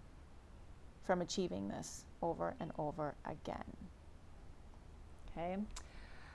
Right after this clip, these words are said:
We have a really cool planetary alignment right now. Um, we have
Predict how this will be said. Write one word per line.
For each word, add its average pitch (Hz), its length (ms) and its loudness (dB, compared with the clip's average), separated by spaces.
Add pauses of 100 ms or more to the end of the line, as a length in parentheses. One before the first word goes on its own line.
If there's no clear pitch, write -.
(340)
We 240 100 12
have 240 140 12
a 233 60 12
really 254 280 12
cool 254 520 12
planetary 233 800 12
alignment 214 760 12
right 233 240 12
now. 233 500 12 (200)
Um, 190 480 12
we 185 120 8
have 180 560 12